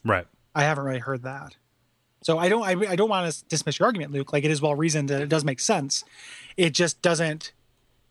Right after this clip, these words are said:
Speaker 2: it's not a very, like, gameplay first
Speaker 1: Yeah.
Speaker 2: uh, mechanic.
Speaker 1: Mm-hmm. I think we all wish it was better. I mean, even he
Speaker 2: Yeah.
Speaker 1: does too.
Speaker 2: Yeah.
Speaker 1: Yeah.
Speaker 2: Yeah. And the idea of you having to avoid enemies is really cool. Or that blindfold idea. I don't know what that would exactly look like,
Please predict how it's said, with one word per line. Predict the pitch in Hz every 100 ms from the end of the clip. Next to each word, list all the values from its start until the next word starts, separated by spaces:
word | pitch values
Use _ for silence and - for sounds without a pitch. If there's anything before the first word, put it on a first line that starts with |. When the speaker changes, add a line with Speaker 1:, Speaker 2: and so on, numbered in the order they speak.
| _ -
Speaker 2:
it's | 156
not | 175
a | 147
very, | 160
like, | 143 127
gameplay | 143 143 135 123
first | 139 127 - - - _
Speaker 1:
Yeah. | 95 85 82 _ _ _ _ _ _ _ _ _ _ 135
Speaker 2:
uh, | 135 139 147 - -
mechanic. | 131 151 160 - _
Speaker 1:
Mm-hmm. | 160 151 196 - _ _ _ - - -
I | 143
think | 143
we | 120
all | 110
wish | 101
it | 117
was | 95
better. | 92 85 87 -
I | 104
mean, | 107
even | 104 90
he | 92
Speaker 2:
Yeah. | 85
Speaker 1:
does | 87
too. | - 87 - _ _ _ _ -
Speaker 2:
Yeah. | 160 131 - _ _
Speaker 1:
Yeah. | - 160
Speaker 2:
Yeah. | 165
And | 240
the | 262
idea | 233
of | 233
you | 220
having | 208 196
to | 160
avoid | 143 160
enemies | 151 151 139 127
is | 123
really | 127 123
cool. | 151 143
Or | 165 196
that | 165
blindfold | 135 165 175 151 139
idea. | 135 143
I | 156
don't | 185
know | 165
what |
that | 151
would | 143
exactly | 135 139 - 143
look | 156
like, | 196 208